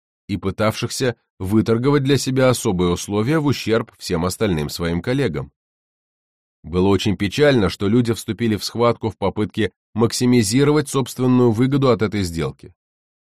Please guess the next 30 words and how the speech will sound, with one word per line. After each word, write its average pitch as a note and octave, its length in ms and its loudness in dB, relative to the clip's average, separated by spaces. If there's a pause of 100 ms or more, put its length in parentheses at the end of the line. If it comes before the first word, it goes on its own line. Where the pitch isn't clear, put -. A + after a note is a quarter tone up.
(140)
Лично B2 340 2
я B2+ 200 6
не E3+ 100 4
собирался C#3+ 540 2
участвовать A2 500 0
в - 40 -8
склоках. - 540 -8 (420)
Происходящее C#3 760 2
только D3+ 360 2
подтвердило C#3+ 720 2
правильность C#3+ 580 2
решения B2+ 640 2
о G#2 160 -2
продаже G#2+ 420 2
компании, B2+ 680 0 (340)
поскольку A2+ 460 0
я A2 160 6
определенно A2+ 800 2 (260)
не A2+ 140 4
желал G#2+ 400 4
больше A2 320 2
работать F#2 420 0
с - 80 -4
этими E2 300 -2
людьми. C#2 400 -8 (460)
Все, D#3 240 2
что C#3 160 2
мне A#2+ 180 6
нужно F3 340 6
было D3+ 480 4